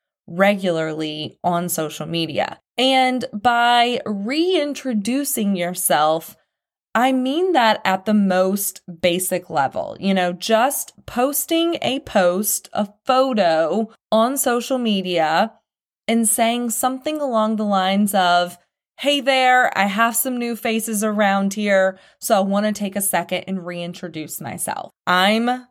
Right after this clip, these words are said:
so-and-so from X Y Z business," and so on.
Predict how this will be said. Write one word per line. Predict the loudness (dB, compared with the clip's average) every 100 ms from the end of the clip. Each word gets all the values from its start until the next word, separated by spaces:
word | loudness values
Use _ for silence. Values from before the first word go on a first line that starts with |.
| _
so-and-so | -2 2 2 2 0 4 4 4 0
from | -2 -2
X | -2 -6 -4
Y | -6 -4
Z | -8 -8
business," | 0 0 0 0 2 0 -2 _ _ _ -2
and | 0 2 0 -2
so | -2 0 0 -4
on. | -8 -14